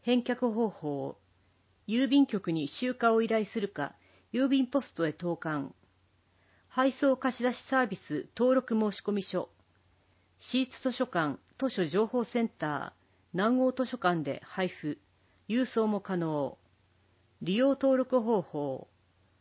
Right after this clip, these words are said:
登録申込書に必要事項を記入の上、各手帳または介護保険被保険者証の写しを添えて、ファックス、郵送または直接市立図書館本館へ持参。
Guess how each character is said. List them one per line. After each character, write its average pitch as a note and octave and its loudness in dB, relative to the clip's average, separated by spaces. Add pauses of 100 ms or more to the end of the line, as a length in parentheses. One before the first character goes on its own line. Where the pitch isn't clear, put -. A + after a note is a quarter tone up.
(240)
登 B3+ 4
録 C4+ 4
申 A#3+ 6 (220)
込 A#3+ 2
書 A3+ -4
に D#3 0
必 - -6
要 C4 4
事 C4 -2
項 E3 0
を C3 -2
記 - -6
入 G3+ 2
の F#3 2
上、 E3 0 (340)
各 B3 -4
手 E3 -2
帳 E3 0
ま F3 0
た F#3+ 0
は D#3 -2 (380)
介 B3+ 2
護 B3+ 2
保 B3 0
険 E3+ -2
被 B3 -6
保 - -6
険 A3+ -2
者 A3+ -4
証 G3+ -2
の F#3+ 0
写 F#3 -4
し - -10 (460)
を A#3+ 0
添 G3 0
え F3+ 0
て、 E3 -4 (180)
フ C4 0
ァ - 2
ッ - -12 (120)
ク F#3 -4
ス、 - -6 (120)
郵 G3+ -2 (100)
送 F3+ 0
ま F#3+ -4
た A#3 -4
は D#3+ -2 (440)
直 G3+ -4 (100)
接 B3 -2
市 G#3+ -6
立 A#3+ -4
図 B3 0
書 A3 -8
館 D3+ -4 (100)
本 G3+ -4
館 F3 -4 (120)
へ G#3+ -2
持 D3+ -12
参。 D3 -6